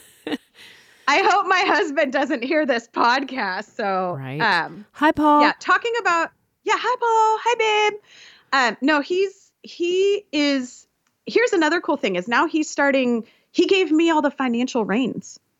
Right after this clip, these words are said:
Speaker 1: Mm.
Speaker 2: in the house. And that was huge,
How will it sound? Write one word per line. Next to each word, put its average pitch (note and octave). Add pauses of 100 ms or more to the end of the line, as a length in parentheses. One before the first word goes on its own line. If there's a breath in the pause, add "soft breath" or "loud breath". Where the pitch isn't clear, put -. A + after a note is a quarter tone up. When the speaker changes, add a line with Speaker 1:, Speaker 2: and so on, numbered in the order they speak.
(160)
Speaker 1:
Mm. F3+ (520)
Speaker 2:
in A#3
the G#3+
house. C4+ (1040)
And A#3+
that D4
was A#3
huge, C#4+